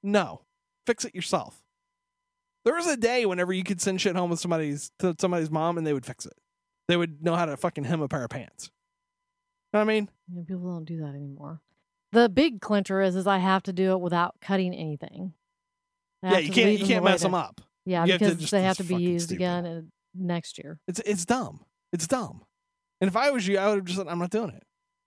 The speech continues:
Speaker 2: Well, it's gonna,
Speaker 1: Nobody
Speaker 2: it'll be interesting. 'Cause some of 'em only need to be hemmed, like, an
Speaker 1: Yes.
Speaker 2: inch. Others need to be hemmed, like, five inches. So they're gonna have, like, a big giant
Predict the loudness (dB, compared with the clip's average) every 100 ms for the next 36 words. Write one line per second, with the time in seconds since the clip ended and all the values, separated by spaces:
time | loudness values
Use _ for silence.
0 | -10 2 4 6 6 6 6 6 4 2
1 | -4 -6 -8 -10 -16 _ _ _ -4 2
2 | 6 6 6 4 2 2 2 2 2 2
3 | 4 4 4 2 0 0 0 0 0 2
4 | 2 0 0 0 2 2 2 0 0 2
5 | 2 2 -2 -4 -6 -6 -4 -2 0 -2
6 | -2 -2 -4 -8 _ _ _ _ _ _
7 | _ _ _ _ _ -10 2 2 2 0
8 | 0 4 4 4 2 0 -4